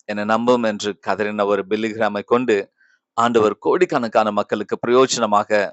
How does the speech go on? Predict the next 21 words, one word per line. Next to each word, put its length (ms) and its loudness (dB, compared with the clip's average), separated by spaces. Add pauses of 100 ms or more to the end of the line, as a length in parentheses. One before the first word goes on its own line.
மாற்ற 360 -2
முடியும் 280 -2
என்றால், 500 2 (460)
நம் 200 0
இருதயத்தின் 560 2
வாஞ்சை, 580 2
தாகத்தை 480 0
பார்த்து 520 0 (360)
கர்த்தர் 340 0
நம்மையும் 680 0 (420)
மற்றவர்களுக்கு 720 0
பிரயோஜனமாக 680 2
மாற்றுவது 500 -2
நிச்சயம் 380 -4
அல்லவா? 380 -2 (760)
நம் 240 -4
நேசருக்காக, 880 0 (220)
நம் 300 -8
கர்த்தருக்காக 880 0
எதையாவது 600 -2
செய்வோம். 520 0